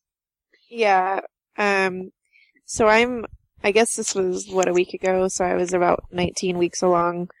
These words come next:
Um, and it's gotten to the point now where I can't really wear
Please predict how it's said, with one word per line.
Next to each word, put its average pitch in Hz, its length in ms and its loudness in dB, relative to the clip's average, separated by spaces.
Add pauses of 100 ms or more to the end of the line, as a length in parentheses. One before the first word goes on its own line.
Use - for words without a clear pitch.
(420)
Um, 180 500 -2 (840)
and 220 140 6
it's 226 120 4
gotten 311 200 4
to 277 100 6
the 214 60 4
point 196 260 0
now 170 200 0
where 165 120 4
I 165 100 0
can't - 300 0
really 170 220 4
wear 160 460 4